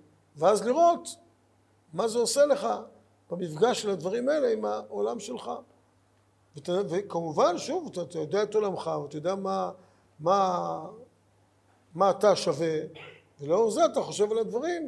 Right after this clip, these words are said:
ואם יש לך מה לשאול, אתה שואל, אתה מברר עוד פעם ועוד פעם, מתוך ידיעת הערך העצמי של כל אחד ואחד. תלוי, אני אומר, שוב, יש אנשים שיכול להיות, הם, שבתחילת דרכם, שעוד אין להם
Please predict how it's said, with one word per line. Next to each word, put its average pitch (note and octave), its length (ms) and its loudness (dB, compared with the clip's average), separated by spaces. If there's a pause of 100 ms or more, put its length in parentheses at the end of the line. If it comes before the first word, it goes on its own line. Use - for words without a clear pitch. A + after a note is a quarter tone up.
ואם D#3+ 240 0
יש C#3+ 100 -4
לך - 60 -2
מה F#3+ 160 0
לשאול, B3 340 2
אתה - 160 -4
שואל, F#3 400 2 (400)
אתה E3 80 -10
מברר F3+ 580 4
עוד G3 180 -2
פעם A3 240 -2
ועוד F3+ 220 -2 (100)
פעם, F3+ 200 -6
מתוך E3+ 260 -10
ידיעת B3 480 -2
הערך G#3 480 -2
העצמי B3+ 360 -4
של D#3+ 140 -12
כל F#3 180 -6
אחד G#3+ 240 -8
ואחד. A3 260 -10 (440)
תלוי, D4 280 -4
אני G3+ 120 0
אומר, E3 220 -6
שוב, F3 280 -8 (260)
יש D3 160 -10
אנשים E3 340 -6
שיכול E3+ 340 -10
להיות, A#3+ 260 0
הם, D3+ 140 -12 (420)
שבתחילת E3+ 580 -4
דרכם, E3+ 480 0
שעוד C#3 220 -8
אין E3+ 100 -4
להם E3 320 -6